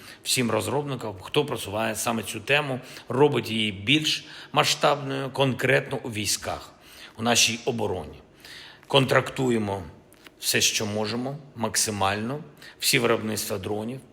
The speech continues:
всіх типів дронів ми забезпечуємо фінансами. Сьогодні ж був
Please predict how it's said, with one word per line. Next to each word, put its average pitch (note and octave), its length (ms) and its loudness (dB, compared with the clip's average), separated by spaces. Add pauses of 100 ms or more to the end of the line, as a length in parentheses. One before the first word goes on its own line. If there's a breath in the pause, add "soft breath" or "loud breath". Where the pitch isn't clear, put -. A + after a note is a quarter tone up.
(200 loud breath)
всіх - 440 2
типів A2 420 0
дронів A2+ 420 -2
ми B2+ 140 2
забезпечуємо B2+ 920 2 (380 loud breath)
фінансами. F2 560 -2 (1500)
Сьогодні B2 460 2
ж F#2 100 -2
був G#2+ 280 0